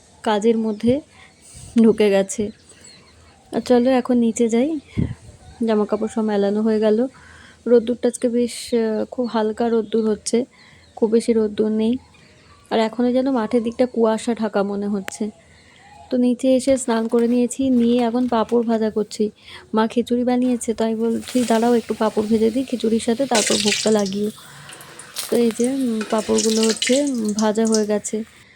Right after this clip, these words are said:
আর পাঁপড় ভাজা করার পরে প্রসাদ তো পেয়ে নিলাম। আর তারপরে হচ্ছে এখন, আহ,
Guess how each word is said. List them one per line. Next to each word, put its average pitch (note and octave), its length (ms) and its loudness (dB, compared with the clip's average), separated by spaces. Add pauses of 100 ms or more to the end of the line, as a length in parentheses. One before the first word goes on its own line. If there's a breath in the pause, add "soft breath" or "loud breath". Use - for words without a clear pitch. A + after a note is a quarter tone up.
(200 loud breath)
আর A3 80 -6
পাঁপড় A#3 340 0
ভাজা A3 260 0
করার A3+ 320 0
পরে A3 180 0
প্রসাদ A3 420 -4
তো A3+ 80 -4 (100)
পেয়ে A3 220 0
নিলাম। A3 240 0 (200)
আর G#3 220 -2 (120)
তারপরে A3 380 0
হচ্ছে A3 220 -4
এখন, A#3 340 -2
আহ, - 800 -8